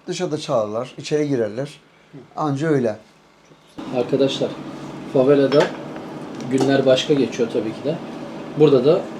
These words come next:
Speaker 2: Türk çayımızı içiyoruz elhamdülillah. Metin abiden bu konuda bize destek olduğu için Allah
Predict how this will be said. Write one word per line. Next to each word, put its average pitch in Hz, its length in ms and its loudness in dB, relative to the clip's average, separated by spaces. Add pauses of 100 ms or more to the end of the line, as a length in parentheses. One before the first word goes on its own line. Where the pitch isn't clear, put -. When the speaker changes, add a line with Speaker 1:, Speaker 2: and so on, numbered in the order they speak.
(140)
Speaker 2:
Türk - 220 0
çayımızı 131 420 2
içiyoruz 117 400 -2
elhamdülillah. 113 640 -2 (320)
Metin 135 240 -2
abiden 127 400 2 (840)
bu 131 160 0
konuda 135 380 4 (120)
bize 131 200 2
destek 131 360 2
olduğu 127 200 2
için 135 280 0 (800)
Allah 131 180 4